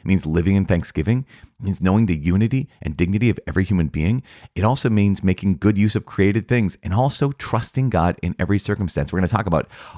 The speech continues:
all of those things. As also, we're gonna hit the, the last four paragraphs that are the in brief of this section before we go on to the next paragraph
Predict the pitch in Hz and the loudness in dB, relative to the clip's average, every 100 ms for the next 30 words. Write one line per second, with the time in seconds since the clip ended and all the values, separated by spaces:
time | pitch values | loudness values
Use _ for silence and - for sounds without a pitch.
0 | - 85 113 - 78 73 78 73 - 80 | -2 0 2 0 -2 0 0 0 0 0
1 | 76 - - - 104 123 - 117 87 82 | 0 -4 -12 -2 2 2 0 0 2 2
2 | 76 113 - 82 76 - 78 87 87 - | 2 -2 2 0 0 0 0 0 -2 0
3 | 90 - 87 76 71 78 - - 80 - | 0 2 0 0 0 -4 -6 -4 -2 2
4 | 87 80 - - 87 - 117 104 - 73 | 2 2 -2 -2 -2 0 0 -2 -6 -4
5 | 78 - - 80 - 85 78 85 78 73 | -4 -6 -4 -4 -2 -2 0 0 0 2
6 | 90 87 80 87 165 - - _ _ - | 0 0 -2 -2 -2 -4 -14 _ _ -4
7 | 92 82 76 76 | 0 2 2 0